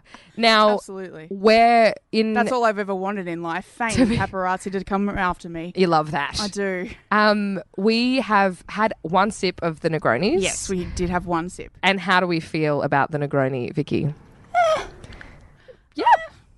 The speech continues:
Speaker 2: I don't think that's, it's not really a judgment.
Speaker 1: <laughs>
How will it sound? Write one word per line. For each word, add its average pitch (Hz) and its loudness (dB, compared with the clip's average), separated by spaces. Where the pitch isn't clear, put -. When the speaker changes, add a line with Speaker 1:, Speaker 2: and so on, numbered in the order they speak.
Speaker 2:
I 302 2
don't 453 4
think 381 -2
that's, - 0
it's - -12
not 220 6
really 165 0
a 151 -2
judgment. 190 -2
Speaker 1:
<laughs> - -2